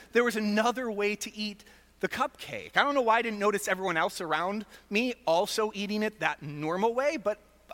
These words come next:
I, I guess when a little boy has a cupcake, nothing else matters, right? And he said, "I, you should take a bite of the whole cupcake." You see, I didn't know how, <laughs> literally, I didn't know how to approach the cupcake.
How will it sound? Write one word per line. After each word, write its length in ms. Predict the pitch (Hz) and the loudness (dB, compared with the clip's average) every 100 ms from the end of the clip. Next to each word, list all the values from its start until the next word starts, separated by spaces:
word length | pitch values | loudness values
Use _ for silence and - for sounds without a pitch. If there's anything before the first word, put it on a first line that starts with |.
| - | 0
I, 200 | 131 139 160 - | 0 0 -6 -6
I 80 | 147 | -4
guess 220 | 160 - | -4 -4
when 100 | 160 | -4
a 60 | |
little 180 | 156 170 | -2 -2
boy 160 | 165 185 | 0 0
has 140 | 175 | 0
a 40 | 170 | -4
cupcake, 420 | 185 - 208 220 - - - | -8 -4 -4 -6 -18 -20 -10
nothing 560 | 147 165 175 - 185 | -6 -2 -4 -2 -2
else 220 | 180 175 | 0 0
matters, 440 | 170 143 117 104 - | -2 -2 -4 -8 -2
right? 220 | 139 165 - - - - _ _ | -2 -2 -6 -20 -20 -20 _ _
And 100 | 180 | -2
he 40 | 214 | 0
said, 260 | 233 185 - | 0 -2 -4
"I, 120 | 170 - | -4 -4
you 160 | 180 220 | -4 -6
should 220 | - 240 | -4 -6
take 360 | - 214 208 - _ _ _ - | -4 -4 -6 -12 _ _ _ -10
a 80 | 151 | -6
bite 440 | 139 165 151 143 _ - _ - | -2 -2 -4 -10 _ -20 _ -8
of 180 | 160 135 | -8 -6
the 80 | 156 | -8
whole 800 | - - - 196 175 143 131 - - - - | -8 -10 0 0 0 -2 -8 -14 -20 -20 -14
cupcake." 540 | - 165 - - - - - - - _ _ - - - - | -8 -8 -8 -16 -18 -18 -20 -20 -20 _ _ -20 -20 -20 -8
You 80 | 185 | -4
see, 120 | 240 - | -4 -4
I 140 | 233 | -6
didn't 340 | 220 285 285 | -2 -4 0
know 180 | 233 247 | 0 0
how, 220 | 240 226 | 0 -2
<laughs> 100 | 190 | -2
literally, 260 | 262 294 277 | -2 -2 0
I 100 | 233 | 0
didn't 220 | 262 302 | -2 -2
know 100 | 240 | -2
how 200 | 226 220 | 0 0
to 120 | 220 | 2
approach 480 | 196 - 226 202 - | -2 0 0 0 -4
the 80 | 170 | -6
cupcake. 640 | 196 165 - - 110 - | -6 -6 -8 -16 -18 -20